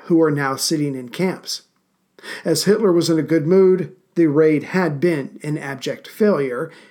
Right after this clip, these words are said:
He agreed. Almost one thousand six hundred local men were returned to Dieppe. But it would be the exact opposite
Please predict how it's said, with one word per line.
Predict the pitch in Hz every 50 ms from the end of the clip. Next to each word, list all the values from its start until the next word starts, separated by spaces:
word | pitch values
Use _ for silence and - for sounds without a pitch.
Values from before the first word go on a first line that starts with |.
| _ _ _ _ _ _ _ _
He | - - 175 160
agreed. | 151 151 147 - 247 240 208 143 - - - _ _ _ _ _ _ _ - - - -
Almost | - 180 180 170 165 165 151 - -
one | 180 175 156 170 180 185 180
thousand | 185 170 175 170 156 139 160 151 143 135
six | - - 180 165 - -
hundred | - 160 151 156 147 147
local | 151 156 156 156 165 156
men | 147 147 151 151 143 135 127 - - _ _ _ _ _ _ _
were | - 151 151
returned | 135 143 139 139 - - 160 151 131 120 - - _ - _ _ -
to | - - 143
Dieppe. | 131 131 135 123 117 107 - - - - _ _ _ _ _ _ _ _ _ _ _ _ _ _ _ _ _ _ _ _ _ _ _ _ _ _ _ _ _ _ _ _ _ - - - - - -
But | - 208 214
it | 208
would | 202 196 165
be | 180 208 214
the | 202 214 208
exact | 185 151 151 160 185 180 175 175 - - - -
opposite | 170 160 147 151 139 127 - - - _ _ -